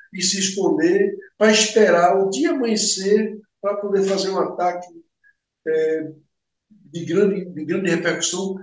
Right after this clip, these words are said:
ao amanhecer, quando as crianças estão chegando. Geralmente ninguém vai esperar isso. Isso é uma coisa que tem que fazer, melhoria de muro e, e cercas e barreiras. Por exemplo, internamente, tem que se criar, é,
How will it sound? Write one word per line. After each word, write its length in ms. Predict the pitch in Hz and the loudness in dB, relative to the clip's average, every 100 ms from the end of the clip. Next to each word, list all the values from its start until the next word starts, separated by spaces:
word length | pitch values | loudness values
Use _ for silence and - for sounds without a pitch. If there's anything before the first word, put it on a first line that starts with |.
| - | -14
ao 320 | - 196 202 190 | -4 0 2 0
amanhecer, 640 | 180 180 180 - 175 175 | 0 0 0 0 -2 -4
quando 140 | 175 | -4
as 160 | - - | -6 -2
crianças 300 | 165 165 170 - - _ | 0 0 -2 -6 -14 _
estão 260 | - 190 180 | -10 -6 -2
chegando. 580 | 180 170 143 143 143 - _ _ _ - | -2 -2 0 0 -2 -8 _ _ _ -8
Geralmente 420 | 175 165 175 185 | -4 -2 -2 -4
ninguém 300 | 208 208 208 | -2 0 0
vai 100 | 175 | 0
esperar 460 | - 156 139 127 | -2 0 0 0
isso. 320 | 135 143 - - _ | -2 -4 -8 -14 _
Isso 240 | 214 170 180 | -4 -2 0
é 20 | |
uma 240 | 175 170 143 | -2 -2 -6
coisa 220 | 156 151 | -6 -6
que 40 | |
tem 140 | 156 143 | -6 -6
que 80 | |
fazer, 460 | 151 143 156 156 143 - - _ _ | -4 -4 -2 -4 -6 -10 -20 _ _
melhoria 480 | 156 160 151 151 156 | -4 2 4 4 0
de 100 | 156 | -4
muro 560 | 151 170 180 151 285 294 | -8 -6 -4 -4 -4 -4
e, 320 | 294 294 294 | -6 -8 -10
e 60 | |
cercas 600 | - - 339 349 - 139 151 | -6 -2 0 0 -2 -8 -6
e 80 | |
barreiras. 500 | 156 - 147 156 139 127 - - - _ | -4 -4 0 0 -2 -4 -12 -20 -20 _
Por 100 | 185 | 0
exemplo, 200 | 170 233 | 0 2
internamente, 840 | - 220 208 214 175 190 190 180 - | 2 4 4 4 4 2 2 -2 -6
tem 120 | 277 | -4
que 80 | - | -4
se 180 | 254 - | -4 -4
criar, 580 | 214 180 202 202 - - - _ _ 170 | -6 0 2 2 -2 -8 -20 _ _ -6
é, 720 | 170 170 165 165 160 156 156 | -2 0 0 0 0 0 -2